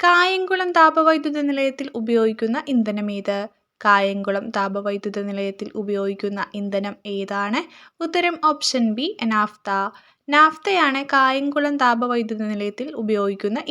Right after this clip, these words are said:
ഇന്ധനം. കേരളത്തിലെ ഏറ്റവും വലിയ മത്സ്യബന്ധന തുറമുഖം. കേരളത്തിലെ ഏറ്റവും വലിയ മത്സ്യബന്ധന തുറമുഖം ഏതാണ്? ഉത്തരം ഓപ്ഷൻ ബി, നീണ്ടകര. നീണ്ടകരയാണ്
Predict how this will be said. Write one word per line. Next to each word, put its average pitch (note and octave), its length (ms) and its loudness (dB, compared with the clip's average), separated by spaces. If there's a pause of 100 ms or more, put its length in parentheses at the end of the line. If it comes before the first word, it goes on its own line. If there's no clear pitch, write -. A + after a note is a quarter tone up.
ഇന്ധനം. G3 440 0 (840)
കേരളത്തിലെ F4+ 560 2 (220)
ഏറ്റവും E4 420 0
വലിയ B3 160 0 (140)
മത്സ്യബന്ധന A#3+ 640 -2 (120)
തുറമുഖം. G#3 480 -2 (440)
കേരളത്തിലെ G3+ 500 -2 (220)
ഏറ്റവും A3 480 -4
വലിയ A3 220 0 (100)
മത്സ്യബന്ധന A3 720 -2 (120)
തുറമുഖം G#3 460 -4 (180)
ഏതാണ്? G#3 480 -4 (420)
ഉത്തരം F4+ 300 -2 (160)
ഓപ്ഷൻ D4 340 -2 (140)
ബി, C4 80 0 (220)
നീണ്ടകര. G#3 560 0 (580)
നീണ്ടകരയാണ് E4+ 720 2